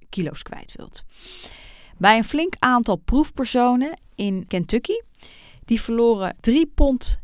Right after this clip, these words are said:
in twee maanden door simpelweg honderd gram haverzemelen toe te voegen aan hun dagelijks voedingsinname. En dus niet iets anders te doen, gewoon hetzelfde te eten, maar gewoon iedere dag wat extra havermout.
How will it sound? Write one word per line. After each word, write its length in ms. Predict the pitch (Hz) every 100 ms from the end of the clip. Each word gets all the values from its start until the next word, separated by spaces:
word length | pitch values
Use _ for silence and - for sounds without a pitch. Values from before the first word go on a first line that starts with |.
| -
in 140 | - 180
twee 320 | - 202 190
maanden 440 | 165 165 220 269
door 120 | 196 185
simpelweg 580 | - 294 269 214 220 -
honderd 480 | 165 226 294 262
gram 360 | - 202 214 226
haverzemelen 920 | 202 160 202 214 196 175 185 180 175
toe 120 | 190
te 100 | 180
voegen 320 | - 175 - -
aan 140 | 165
hun 100 | 160
dagelijks 480 | 156 156 - 156 -
voedingsinname. 840 | - 147 147 - 156 139 131 135 -
En 160 | 165
dus 140 | 160 151
niet 280 | 233 294
iets 200 | 233 214
anders 360 | - 220 247 -
te 80 | 247
doen, 220 | 254 285
gewoon 320 | - 208 262
hetzelfde 500 | 226 - 240 240 180
te 100 | 175
eten, 360 | - 240 277 277
maar 120 | 214
gewoon 260 | - 226 233
iedere 320 | 233 233 208
dag 220 | 180 185
wat 140 | 175 -
extra 360 | 170 - 170
havermout. 640 | 151 151 156 - 139 - -